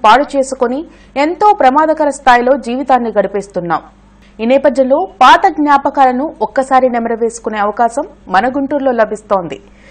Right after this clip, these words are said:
వేసవికాలం ఆరంభం కావడంతో సీజనల్ ఫ్రూట్స్ కూడా అందుబాటులోకి వచ్చాయి. ఇందులో ప్రధానమైనది తాటి ముంజలు. చాలా అరుదుగా దొరికే ఈ సీజనల్ ఫ్రూట్ అందరినీ ఎంతగానో ఆకర్షిస్తున్నాయి. నగరంలోని అనేక ప్రధాన కూడల్లో అందమైన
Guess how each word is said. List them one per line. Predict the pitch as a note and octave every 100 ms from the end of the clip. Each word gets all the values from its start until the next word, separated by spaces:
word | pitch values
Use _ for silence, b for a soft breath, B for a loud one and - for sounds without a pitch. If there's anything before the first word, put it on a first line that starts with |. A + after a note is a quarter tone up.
| b -
వేసవికాలం | B3+ F4 F#4+ F#4 E4+ D4+ - G#3
ఆరంభం | A#3+ D4+ D4+ D4
కావడంతో | C4+ B3 A#3+ A3+ A#3+ E4+ -
సీజనల్ | D4 D4+ E4 D#4 -
ఫ్రూట్స్ | C#4+ C#4 - C4
కూడా | C4+ C#4 G#3+
అందుబాటులోకి | A#3+ C4 B3+ A3+ G3 F3
వచ్చాయి. | E3+ - - b b b D#4
ఇందులో | F4 F#4+ F#4+ B3+
ప్రధానమైనది | A#3 D4 D#4+ D4 C4+ C4 C4+ E4 - -
తాటి | G#3+ G#3+ G#3
ముంజలు. | F3 E3+ - - b b b - D#4
చాలా | D4 F4+ F#4+ B3+
అరుదుగా | B3+ D#4 F4 E4 D4+
దొరికే | C#4 C4+ C4 A#3
ఈ | A#3+ A#3+
సీజనల్ | C4 B3+ C4 B3 -
ఫ్రూట్ | E4 F#4+ - - G#3+
అందరినీ | B3 D#4 D#4 D4 G#3
ఎంతగానో | A#3+ A#3+ D#4+ D#4 D4+ B3+
ఆకర్షిస్తున్నాయి. | A#3+ A#3+ A#3 - G#3 F#3 D#3 b b b - C#4
నగరంలోని | D#4 G#4 G4+ F4+ E4 D4 A3
అనేక | B3+ F4 F#4 E4+
ప్రధాన | C4+ D4 D#4 D4+
కూడల్లో | D4 C4+ B3+ B3 B3+ -
అందమైన | B3 C#4 D4 D4